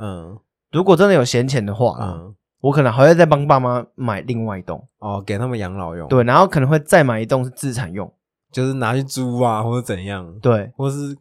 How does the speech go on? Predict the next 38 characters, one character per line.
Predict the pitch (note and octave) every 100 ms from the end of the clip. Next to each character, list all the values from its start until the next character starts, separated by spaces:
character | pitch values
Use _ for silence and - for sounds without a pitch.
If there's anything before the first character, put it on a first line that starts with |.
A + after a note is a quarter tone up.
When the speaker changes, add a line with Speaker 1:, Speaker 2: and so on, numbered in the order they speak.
| _
Speaker 1:
干 | D3+ A2
他 |
妈 | G#2 B2+
炒 | - D#2+
房。 | - - - _ - -
Speaker 2:
<laughs> | - A3+ A3+ F#4 F4+ F#4+ F4+ - F#4 _ D#4+ - C#4 - _
这 | D#3
叫 | E3+
商 | D3+ D#3+
业 | D#3+
头 | C3 G#2+
脑。 | A#2 G#2 - D#3 F3+ E4 - -
<laughs> | - - A#3 _ _ - -
然 | D#3
后 | F3
再， | G3 F3 _
然 | C#3 D3+
后 |
再， | G3 G#3 G3 _
呃， | B2+ A#2+ A#2+
我 | B2+
车 | C3 G3+
子 | G#3
可 | E3+ D3+
能 | B2
就 | C3
开 | D#3 D3+
一 |
个 | C#3+
梦 | C3+ D3
想 | B2+
中 | G#2 A#2+
的 |
车 | G#2 G#2
款 | G2 C#2+
就 | F#2
好 | D2
了。 | -